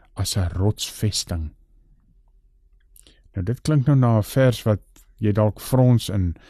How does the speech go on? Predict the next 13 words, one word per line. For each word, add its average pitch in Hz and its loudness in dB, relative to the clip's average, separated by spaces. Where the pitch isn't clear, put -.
wonder, 101 2
wat 98 -6
het 113 0
dit 101 -2
nou 95 2
hiermee 87 0
te - -10
doen? 78 -10
Kom 110 0
ons 113 0
praat 98 -4
gou 95 -6
hieroor. 85 -8